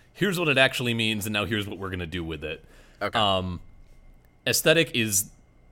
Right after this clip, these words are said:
Speaker 1: the set of principles or ideas underlying and guiding a particular artistic work.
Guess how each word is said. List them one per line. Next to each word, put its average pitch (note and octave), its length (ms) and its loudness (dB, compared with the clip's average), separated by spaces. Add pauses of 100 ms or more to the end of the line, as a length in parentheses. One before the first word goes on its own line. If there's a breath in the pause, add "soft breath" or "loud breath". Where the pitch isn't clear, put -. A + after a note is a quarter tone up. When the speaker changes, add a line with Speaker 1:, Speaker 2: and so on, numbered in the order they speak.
(120)
Speaker 1:
the G2+ 600 0 (760)
set - 460 2
of G#2 240 -8
principles B2 720 -4
or G#2 300 -4
ideas F2+ 880 0 (680 soft breath)
underlying G#2+ 760 0
and F2+ 180 -4
guiding F2 500 0
a F#2 160 -6
particular F2 840 -6
artistic F2+ 540 -8
work. - 420 -12